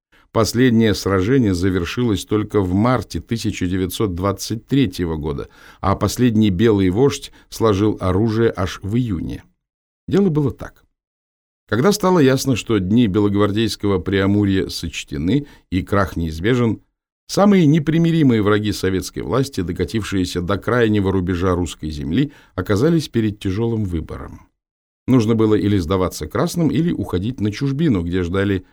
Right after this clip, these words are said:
нищета и унижение. Рядовые в основном предпочли первый путь, большая часть командного состава — второй. Однако нашлись особенно упёртые, которые решили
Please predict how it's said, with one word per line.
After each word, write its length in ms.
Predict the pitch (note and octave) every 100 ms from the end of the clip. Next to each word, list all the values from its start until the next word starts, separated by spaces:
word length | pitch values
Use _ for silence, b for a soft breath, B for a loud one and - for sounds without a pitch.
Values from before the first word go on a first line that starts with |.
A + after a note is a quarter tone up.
| _ -
нищета 680 | G#2 G2+ - E2 - G2+
и 140 | - A2
унижение. 680 | G#2+ A2 G#2 F2 F2+ - - _ _ _ _ _ b b
Рядовые 580 | A#2 A2 A2 B2 D#3+ A#2
в 60 |
основном 480 | F#2 - F2+ G2+ C#3+
предпочли 720 | - A#2 G2 F#2 - F#2+ A2
первый 500 | - - B2 F2 E2
путь, 380 | D2 - - - b b -
большая 400 | G2+ A2 - G2+
часть 320 | - G2 -
командного 640 | G2 F#2 E2+ E2+ F#2 A#2
состава — 600 | B2 C#3+ - C#3+ C#3 C#3+ -
второй. 540 | - C#3+ E2+ - - _ _ _ _ _ b b
Однако 360 | A2+ F#3+ G#3
нашлись 420 | D#3+ D3 F3+ E3 -
особенно 580 | G#2 - D3+ C#3 C#3
упёртые, 560 | B2 G2+ D#3+ D3+ - E2+
которые 480 | F2+ E2+ A2+ A#2+ G2+
решили 480 | F2+ - A#2 G#2